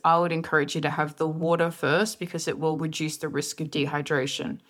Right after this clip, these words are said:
And you might like to make that drink an electrolyte drink, like a Hydralyte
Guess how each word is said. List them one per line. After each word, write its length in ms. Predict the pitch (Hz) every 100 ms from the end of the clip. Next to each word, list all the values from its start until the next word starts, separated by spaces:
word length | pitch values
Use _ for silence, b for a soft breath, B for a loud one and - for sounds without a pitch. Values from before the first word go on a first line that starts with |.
| b b b b
And 260 | - 190 185
you 100 | 196
might 180 | 208 -
like 180 | 175
to 100 | 175
make 260 | 165 156 156
that 240 | 156 131
drink 420 | - 147 151 139 -
an 140 | 170
electrolyte 540 | 156 160 170 175 165 -
drink, 260 | 165 165
like 120 | 156 160
a 40 |
Hydralyte 760 | 151 175 175 175 160 156 156